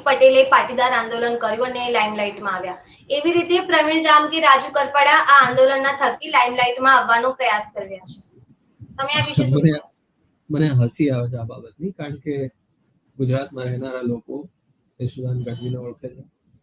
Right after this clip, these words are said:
Speaker 2: ગોપાલ ઇટાલિયાને ઓળખે છે, પ્રવીણ રામને ઓળખે છે, યુવરાજ સિંહને ઓળખે છે, મનોજ સોરઠિયાને ઓળખે છે, સાગર રબારીને ઓળખે છે, રાજુ કરપડાને ઓળખે છે. ઘણા બધા નામ છે જે લોકો ખેડૂતો માટે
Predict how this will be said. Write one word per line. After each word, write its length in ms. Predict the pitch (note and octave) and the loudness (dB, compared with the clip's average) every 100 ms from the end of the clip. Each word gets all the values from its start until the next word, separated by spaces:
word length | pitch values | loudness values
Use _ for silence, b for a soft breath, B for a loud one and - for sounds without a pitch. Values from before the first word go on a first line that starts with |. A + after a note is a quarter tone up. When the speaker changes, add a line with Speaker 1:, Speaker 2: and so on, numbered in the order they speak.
| _ | _
Speaker 2:
ગોપાલ 320 | B2 A2+ A#2+ | -12 -10 -12
ઇટાલિયાને 460 | A#2 B2 A#2+ B2+ C3+ | -12 -12 -6 -6 -6
ઓળખે 320 | C3 B2 B2 | -10 -12 -16
છે, 180 | B2 _ _ | -20 _ _
પ્રવીણ 300 | B2 B2+ B2 | -8 -6 -6
રામને 300 | A#2 A#2+ C3+ | -8 -6 -6
ઓળખે 360 | C3+ B2 - A#2+ | -6 -8 -12 -14
છે, 280 | B2 B2+ - _ _ - | -12 -12 -14 _ _ -8
યુવરાજ 280 | B2 A#2+ A#2 | -6 -6 -6
સિંહને 320 | - C3 C#3+ | -8 -6 -6
ઓળખે 380 | C#3+ B2 - A#2+ | -6 -8 -8 -10
છે, 140 | A#2 | -8
મનોજ 300 | B2+ A#2+ A#2+ | -10 -12 -14
સોરઠિયાને 580 | - - B2+ - D3 C3+ | -14 -8 0 0 0 -6
ઓળખે 340 | B2+ A#2 - A#2+ | -6 -6 -8 -10
છે, 120 | B2 | -8
સાગર 340 | A#2 B2+ B2 | -8 -6 -6
રબારીને 440 | A#2 A#2 C3+ D3 D3 | -6 -6 -4 -4 -4
ઓળખે 360 | B2+ A#2+ B2 | -6 -8 -12
છે, 160 | A#2+ B2 _ b _ | -16 -18 _ b _
રાજુ 240 | C3+ C3 C3 | -6 -4 -4
કરપડાને 460 | - C3+ C#3 C3+ C3+ | -2 -4 -2 -4 -2
ઓળખે 340 | B2+ B2 - | -2 -4 -6
છે. 220 | B2 A#2+ - _ _ - _ _ _ _ _ - _ _ - | -8 -10 -14 _ _ -20 _ _ _ _ _ -20 _ _ -12
ઘણા 280 | C3+ C#3 D#3 | -6 2 4
બધા 260 | D3+ C3 A#2+ | 6 6 4
નામ 240 | A2+ - | 0 -10
છે 280 | - - B2 - _ _ _ _ _ _ _ _ | -16 -16 -18 -20 _ _ _ _ _ _ _ _
જે 180 | - C#3+ | 2 4
લોકો 460 | D3 B2+ - C3 C3+ | 6 2 0 -4 -4
ખેડૂતો 680 | - _ C3 C3+ D3+ D3+ C#3+ | -8 _ -2 4 4 4 0
માટે 680 | B2+ A#2+ A2+ B2 A#2+ A#2 | 0 0 -2 -4 -2 -4